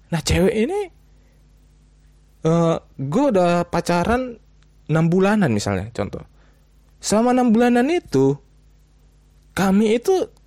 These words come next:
tiap bulan ketemu cuma satu kali, gitu. Jadi selama enam bulan itu ketemu cuma enam kali. Kira-kira mau lanjut nggak pacarannya itu?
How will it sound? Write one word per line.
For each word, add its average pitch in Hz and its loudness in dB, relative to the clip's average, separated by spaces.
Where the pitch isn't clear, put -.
tiap 202 -2
bulan 330 2
ketemu 254 0
cuma 269 0
satu 190 -2
kali, 233 2
gitu. 113 -2
Jadi 247 0
selama 208 0
enam 202 2
bulan 190 2
itu 311 -4
ketemu 240 -4
cuma 240 -2
enam 196 -2
kali. 247 -2
Kira-kira 269 -2
mau 240 0
lanjut 208 2
nggak 151 -2
pacarannya 120 -4
itu? 107 -6